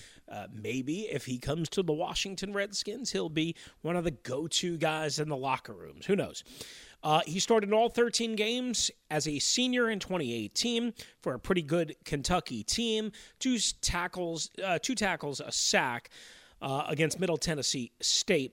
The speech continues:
on senior day. Had a sack for a loss of fifteen yards, uh, against Vanderbilt in a win for Kentucky, and a tackle for loss in the Kentucky upset at Florida.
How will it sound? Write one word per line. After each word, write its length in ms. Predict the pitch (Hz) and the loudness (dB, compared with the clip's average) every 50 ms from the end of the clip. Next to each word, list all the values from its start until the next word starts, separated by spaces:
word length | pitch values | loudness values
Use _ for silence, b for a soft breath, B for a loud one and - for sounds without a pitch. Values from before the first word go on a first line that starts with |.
| _ _ - | _ _ -2
on 320 | 170 165 156 147 143 151 - _ | 0 2 2 2 0 -2 -6 _
senior 360 | - - - 190 175 143 135 123 | -2 2 4 4 4 4 2 0
day. 180 | 113 101 90 | -2 -6 -6
Had 140 | - 139 151 | -4 -4 -4
a 60 | 143 | -2
sack 440 | - - 190 175 180 190 180 - - B B B B B B | 0 0 0 2 0 0 -4 -6 -10 B B B B B B
for 180 | _ - 180 160 | _ 4 6 6
a 60 | 156 | 6
loss 420 | 147 165 170 175 185 170 - - | 6 6 4 4 4 4 2 0
of 80 | 147 123 | 0 2
fifteen 500 | - 214 208 202 - - 208 190 165 156 | 4 4 4 4 2 0 0 0 0 0
yards, 580 | 156 170 170 185 190 196 208 196 - - - b b b b b _ - - | 2 4 4 4 4 2 0 0 0 0 0 b b b b b _ -14 -10
uh, 300 | - 127 123 127 127 127 - | -8 -6 -4 -4 -6 -6 -8
against 420 | - 139 - 147 143 123 - - - _ _ | -6 2 2 2 2 2 -2 -6 -8 _ _
Vanderbilt 800 | 120 110 117 143 160 185 208 202 208 190 175 208 226 247 233 - | -14 -2 0 2 2 4 6 6 4 6 6 4 4 4 2 -2
in 140 | - 175 | -2 0
a 40 | 156 | 0
win 340 | 143 147 165 175 196 202 190 | 2 2 2 0 0 -2 -4
for 420 | - - - - 190 165 147 147 - _ | -6 -10 -4 0 2 2 2 0 -6 _
Kentucky, 640 | - 147 139 123 - 165 180 - - 202 208 208 B B B B B B B | -6 -6 -6 -2 0 0 0 0 -2 -4 -4 -4 B B B B B B B
and 100 | 120 113 | -8 -8
a 60 | 117 | -6
tackle 380 | - - 147 147 143 - 160 127 | -2 0 0 0 0 0 -6 -8
for 160 | - - 135 | -6 -6 -8
loss 480 | 120 123 139 139 127 113 113 - - - B B B B B B B _ | -4 -2 0 0 0 0 -2 -2 -4 -4 B B B B B B B _
in 240 | 139 143 143 143 143 | 0 0 0 0 0
the 180 | 139 135 131 | -2 -4 -4
Kentucky 640 | 117 - 143 131 - - 156 151 - - 135 123 120 - - | -4 -6 -6 -6 -2 -2 -2 -2 -2 -4 -4 -4 -4 -4 -4
upset 520 | 147 - - - - - 135 117 107 - _ _ _ - | -6 -2 0 0 0 0 0 -2 -6 -10 _ _ _ -8
at 220 | 135 131 127 - - _ | -6 -6 -6 -8 -14 _
Florida. 520 | - - - - 156 151 147 123 95 95 | -18 -14 -2 4 6 6 6 4 2 -6